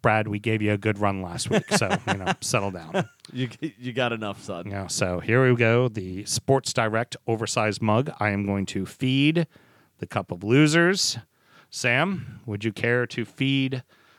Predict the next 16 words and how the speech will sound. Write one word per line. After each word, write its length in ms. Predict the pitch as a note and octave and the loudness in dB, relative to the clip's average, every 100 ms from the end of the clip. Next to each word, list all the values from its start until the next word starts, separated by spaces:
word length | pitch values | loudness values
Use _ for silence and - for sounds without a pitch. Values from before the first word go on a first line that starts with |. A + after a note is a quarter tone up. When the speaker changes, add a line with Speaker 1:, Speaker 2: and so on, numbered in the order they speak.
| _ | _
Speaker 1:
the 60 | G2+ | -2
cup 220 | - B2 | 0 2
of 80 | B2+ | 6
losers 340 | B2+ B2+ B2 | 6 6 4
as 140 | B2+ B2 | 4 4
well? 340 | B2 D#3+ G3 - | 4 4 0 -6
Speaker 2:
And 320 | B2 A#2+ A#2 | -8 -8 -10
here 320 | A2+ A#2 A#2 | -6 -6 -6
is 340 | G2 A#2 G#2 | -6 -8 -8
me 280 | G#2+ A2+ G#2+ | -10 -10 -10
feeding 580 | F#2+ A2 G#2+ G2+ G2+ G2 - _ _ _ _ A2 | -10 -10 -8 -8 -12 -14 -20 _ _ _ _ -14
the 100 | G#2 | -12
cup 280 | - G#2 G2+ | -10 -10 -10
of 120 | E2+ | -12
losers, 680 | A#2 C#3 A#2+ C3+ A#2+ G#2+ - _ | -6 -6 -4 -6 -6 -10 -16 _
the 340 | G#2+ G#2 G#2 | -12 -10 -10